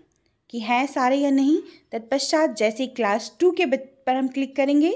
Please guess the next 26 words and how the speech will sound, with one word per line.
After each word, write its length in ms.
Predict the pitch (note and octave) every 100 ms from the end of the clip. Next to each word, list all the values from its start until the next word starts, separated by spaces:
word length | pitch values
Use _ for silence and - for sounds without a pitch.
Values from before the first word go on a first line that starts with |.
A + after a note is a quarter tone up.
| - - - -
क्लास 340 | - G#3 A3+ -
टू 100 | E4+
के 180 | F#4 E4+
सारे 360 | E4+ D4 E4 G#4
बच्चों 340 | A#3+ A#3+ B3
के 140 | B3
नाम 320 | A3+ G3+ G#3 A3 -
एक-एक 300 | G#3+ A3 A3
करके 260 | G3+ G3
यहाँ 220 | A#3 G3+ G3
पर 200 | C#4+ A#4+ D5+ - - -
प्रदर्शित 460 | G#3+ G3+ G3+ A#3+
होने 200 | A#3 A3+
लगेंगे। 480 | A#3+ A#3 C#4 C#4 D#4 E4+ - _ -
आप 200 | G3 G3+
चेक 220 | - D4 D4
कर 140 | C4+
लेंगे 280 | C4+ C#4+ D4
सारे 280 | D4+ C#4 C#4+
बच्चों 340 | C#4+ D4 D4+
के 140 | D4+
नाम 300 | D4+ D4+ E4 E4 - _ _
हैं 200 | - C4+
या 180 | D4+ D#4
नहीं 300 | C#4+ C#4+ D#4
हैं। 200 | D#4+ E4